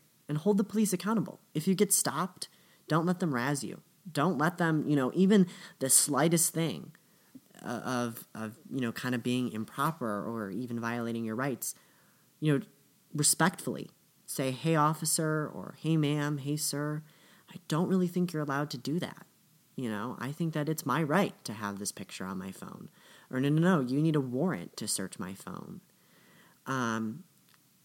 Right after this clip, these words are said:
keeping the police, you know, even if you did nothing wrong,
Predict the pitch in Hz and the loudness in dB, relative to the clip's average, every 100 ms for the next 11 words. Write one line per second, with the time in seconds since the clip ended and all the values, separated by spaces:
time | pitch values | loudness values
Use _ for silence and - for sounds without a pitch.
0 | _ _ - 190 196 196 165 - 151 151 | _ _ 0 2 6 6 6 2 0 2
1 | 151 - - _ _ _ _ - 135 160 | 2 -2 -4 _ _ _ _ -6 0 4
2 | 202 196 202 185 175 165 127 147 196 - | 4 4 6 6 4 0 -2 2 2 0
3 | - | -10